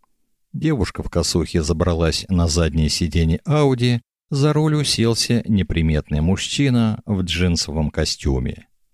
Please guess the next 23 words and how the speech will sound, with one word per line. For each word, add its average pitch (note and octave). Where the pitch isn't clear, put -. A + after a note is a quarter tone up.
Режиссер D2+
дал C2+
команду, A#2+
и D2+
Ауди A#2+
рванула F#2+
с -
места. B1
Минивэн C#3+
быстро D#2
догнал C3
ее A#2
и F#3+
принялся A2+
остервенело F#2+
таранить C#2+
бампером. B1+
Ауди C#3+
болталась F2+
из -
стороны D#2
в -
сторону. B1